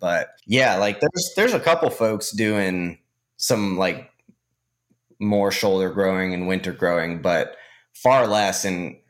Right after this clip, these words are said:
you know, it's our experience that those, those vendors who show up with their pile of greens and root crops in December and January, like,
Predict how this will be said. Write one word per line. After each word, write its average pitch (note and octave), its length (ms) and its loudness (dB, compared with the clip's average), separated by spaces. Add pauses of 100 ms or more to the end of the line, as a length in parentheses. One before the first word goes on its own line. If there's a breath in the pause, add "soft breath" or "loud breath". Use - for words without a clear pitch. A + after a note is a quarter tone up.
(140)
you G#2+ 120 -2
know, F#2+ 100 0
it's F#2+ 140 0
our A2 160 2
experience G2 800 -2
that F2+ 320 0 (800)
those, G2 840 -2
those A2 240 0
vendors A#2 500 0
who A2 80 -2
show G#2 320 2
up G#2 240 2
with G2+ 160 -6
their F#2 520 0 (120)
pile F#2+ 380 2
of F2+ 320 -6 (180)
greens G2 380 0
and F2+ 140 -2
root G2+ 180 -2
crops F2 500 -2
in F#2+ 140 0
December F2+ 460 -2
and E2+ 100 -4
January, F2+ 480 -2
like, F2 260 -2